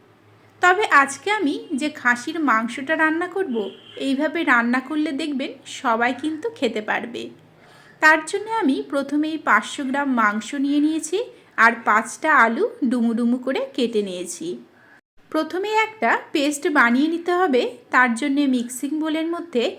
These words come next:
একটা পেঁয়াজ, দুটো কাঁচা লঙ্কা, হাফ ইঞ্চি মতো আদা, দশ বারোটা গোটা রসুনের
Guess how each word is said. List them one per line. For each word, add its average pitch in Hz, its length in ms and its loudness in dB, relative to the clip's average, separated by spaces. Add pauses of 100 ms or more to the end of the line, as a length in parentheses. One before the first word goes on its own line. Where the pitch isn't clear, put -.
(300)
একটা 247 340 2 (100)
পেঁয়াজ, 269 400 0 (160)
দুটো 240 240 -4 (120)
কাঁচা 233 340 2
লঙ্কা, 277 460 0 (360)
হাফ 233 280 4
ইঞ্চি 285 320 -2
মতো 302 280 -2 (200)
আদা, 226 220 0 (380)
দশ 220 260 2
বারোটা 262 420 0 (200)
গোটা 240 340 0
রসুনের 247 560 -2